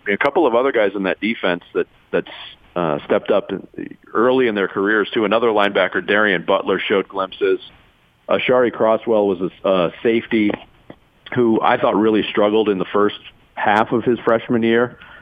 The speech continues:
but in the second half of the season, he was one of the more productive players on the defense. So, yeah, they do have some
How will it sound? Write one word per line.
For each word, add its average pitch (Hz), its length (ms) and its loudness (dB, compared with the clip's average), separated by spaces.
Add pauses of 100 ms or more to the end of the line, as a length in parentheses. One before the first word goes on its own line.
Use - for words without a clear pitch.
but 107 120 0
in 98 60 2
the 98 120 -2
second 110 280 0
half 107 220 2
of 101 60 0
the 95 140 0
season, 95 280 2
he 95 80 2
was 101 120 0
one 95 140 0
of 95 40 2
the 90 60 2
more 92 160 2
productive 95 460 0
players 90 320 2
on 82 80 -2
the 80 80 -2
defense. 87 500 0
So, 92 220 0 (280)
yeah, 107 140 0
they 131 120 2
do 135 120 0
have 127 160 0
some 104 140 -6